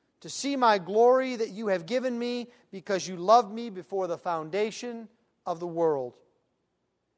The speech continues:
O righteous Father, even though the world does not know you, I know you, and these know that you have sent me. I have made known to them your name, and I will continue to make it known,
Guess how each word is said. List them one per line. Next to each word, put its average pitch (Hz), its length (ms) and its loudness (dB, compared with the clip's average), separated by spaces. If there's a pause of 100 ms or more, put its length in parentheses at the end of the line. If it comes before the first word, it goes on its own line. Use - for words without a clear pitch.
(220)
O 226 160 2
righteous 262 500 4
Father, 165 460 2 (560)
even 277 280 -4
though 262 140 6
the 220 80 2
world 254 360 4
does 226 180 -4
not 240 220 -2
know 214 240 0
you, 156 280 -10 (400)
I 233 280 4
know 170 240 0
you, 131 300 -10 (680)
and 170 200 -10
these 269 320 0
know 240 260 6
that 220 140 -2
you 208 160 -6
have 185 160 -2
sent 196 280 -4
me. 135 180 -20 (840)
I 170 140 0
have 170 100 0
made 190 200 0
known 233 380 0
to 226 120 -4
them 220 240 0
your 214 160 -2
name, 156 440 -4 (540)
and 160 100 -8
I 202 120 8
will 185 120 4
continue 254 560 -4
to 220 140 -4
make 220 260 0
it 208 100 -10
known, 131 320 -10